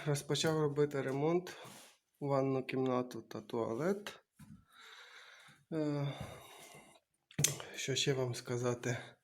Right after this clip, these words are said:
Е, мене дуже цікавило питання, чи може людина, не професійний будівельник, зробити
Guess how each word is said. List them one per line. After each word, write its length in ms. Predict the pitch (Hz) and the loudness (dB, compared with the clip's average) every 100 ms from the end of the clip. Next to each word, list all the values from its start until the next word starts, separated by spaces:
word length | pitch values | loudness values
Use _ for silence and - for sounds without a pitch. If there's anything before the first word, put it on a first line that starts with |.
| _ - - - - - - - - - - - - - _ - | _ -20 -18 -16 -16 -16 -16 -18 -20 -20 -20 -20 -20 -20 _ 6
Е, 400 | 175 165 156 143 127 - - - - | 6 8 6 4 2 -2 -4 -4 0
мене 440 | 160 160 190 151 151 | 4 8 8 6 6
дуже 300 | 151 165 156 | 6 6 6
цікавило 560 | 156 - 160 160 156 | 2 6 8 8 6
питання, 760 | 156 151 156 143 135 131 127 123 - - | 6 0 4 6 8 6 4 2 -4 -8
чи 160 | - 151 | 0 4
може 520 | 147 147 143 131 139 135 - - - - - - - 151 | 8 8 8 6 4 2 -6 -16 -20 -20 -20 -20 -6 4
людина, 720 | 151 139 123 123 120 135 143 - - - - _ - - - | 6 6 6 6 6 6 4 -2 -12 -18 -20 _ -20 -20 -12
не 440 | 135 135 147 - - - _ | 0 2 2 0 -14 -20 _
професійний 880 | - 135 - 131 147 143 131 123 - - | 0 0 2 -2 0 2 2 0 -2 -6
будівельник, 1080 | 135 147 131 120 104 101 113 131 151 - - _ - - - - - - - - | 0 2 4 2 2 0 2 2 0 -4 -14 _ -18 -18 -20 -20 -20 -20 -18 -10
зробити 800 | 120 127 135 131 147 147 131 | -2 2 2 4 4 4 -2